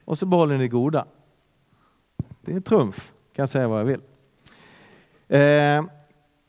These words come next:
dopet är inte en namngivningsceremoni för oss bara.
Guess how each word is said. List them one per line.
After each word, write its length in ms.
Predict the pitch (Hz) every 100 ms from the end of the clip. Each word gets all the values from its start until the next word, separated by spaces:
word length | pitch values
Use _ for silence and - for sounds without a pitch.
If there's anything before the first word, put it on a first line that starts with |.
| _ _ -
dopet 1040 | 135 240 311 269 _ - 104 - - - - - _ _ -
är 260 | 131 135 -
inte 880 | 214 151 117 - _ - 165 139 123 - _ _ _ _ _ _ _
en 240 | - 117 143
namngivningsceremoni 1400 | 175 117 110 107 107 101 101 - 104 101 117 196 165 - _ _
för 240 | - 98
oss 280 | 113 - _ -
bara. 500 | 90 95 - -